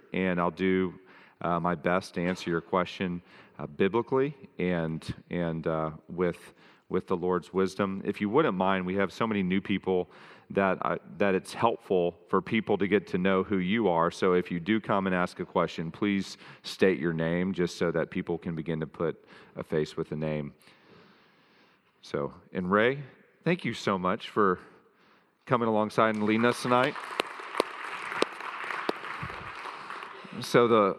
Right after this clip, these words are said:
the last Sunday night of the month, we are doing more of a traditional,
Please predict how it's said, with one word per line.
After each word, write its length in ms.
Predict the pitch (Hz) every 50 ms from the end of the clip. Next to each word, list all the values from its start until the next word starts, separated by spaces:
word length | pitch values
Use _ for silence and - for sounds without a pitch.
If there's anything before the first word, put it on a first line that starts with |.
| - -
the 140 | 98 117 110
last 640 | 104 104 110 117 131 143 147 143 - - - - - -
Sunday 360 | - - - 127 120 120 117 110
night 280 | 110 107 107 107 104
of 60 | 104
the 100 | 85 92
month, 560 | 85 87 92 90 82 82 85 82 - - - - - -
we 140 | 101 98 101
are 100 | 101 98
doing 360 | 90 82 98 95 95 95 92
more 260 | 90 90 92 92 92 92
of 100 | 80 87
a 80 | 82
traditional, 760 | - - - 82 90 92 92 - - 101 90 90 85 82 80